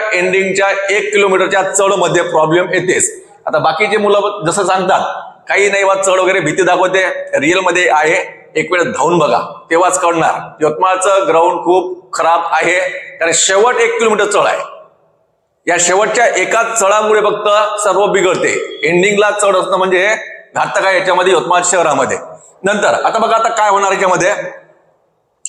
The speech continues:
मग आता या मुलाचे किती झाले? मग आता तुम्ही टोटल लावा. जसं तुम्हाला मागच्या वेळेस सांगितलं, जेवढे भरणार तेवढे त्याच्यावाले आता सुद्धा काय राहणार आहे, मार्क राहणार आहे. चला, म्हणजे हा सुद्धा काय भेटेल,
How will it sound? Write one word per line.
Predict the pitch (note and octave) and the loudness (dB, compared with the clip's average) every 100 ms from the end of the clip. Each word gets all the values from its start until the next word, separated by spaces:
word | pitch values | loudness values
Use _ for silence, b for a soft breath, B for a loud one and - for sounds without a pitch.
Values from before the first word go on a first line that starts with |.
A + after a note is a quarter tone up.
| - | -4
मग | E3 | -2
आता | F3 G3+ | 0 2
या | G#3 | 0
मुलाचे | G3 G#3+ G#3+ | 2 0 0
किती | G#3 G3 | 0 0
झाले? | F#3 F#3 | 0 2
मग | F#3 | 0
आता | F#3 | 0
तुम्ही | G3 G3+ | 0 0
टोटल | G#3 G#3+ G3 | 0 0 2
लावा. | E3 E3 - D3 | 2 0 -4 -4
जसं | F#3 | -2
तुम्हाला | G#3 G3+ G#3 | -2 0 0
मागच्या | F#3 - G#3 | 0 0 -2
वेळेस | - | 0
सांगितलं, | G3+ G3+ G3+ | 0 0 0
जेवढे | D#3 F3 G3+ | 0 0 0
भरणार | D#3+ F3+ F#3+ A#2+ - - - - | 0 -2 0 -2 -4 -14 -18 -4
तेवढे | F#3 G3+ | 0 0
त्याच्यावाले | G3+ G3+ G3+ G3+ | 0 0 0 0
आता | E3+ D#3+ F3 | -2 -2 -2
सुद्धा | F#3 F#3 | 0 2
काय | F3+ F3 | 2 2
राहणार | E3 E3+ D#3+ | 0 0 0
आहे, | - - - - | -2 -6 -14 -4
मार्क | D#3 D3+ F#3+ | -2 0 0
राहणार | F#3 D3 C3 | 2 2 0
आहे. | A2 - - | -2 -2 -2
चला, | F3 A2+ | 0 0
म्हणजे | C#3 - | 0 0
हा | G3+ | 0
सुद्धा | G3 G3 G3+ | 0 0 0
काय | G3 | 2
भेटेल, | F#3 F#3+ G#3 | 0 0 -2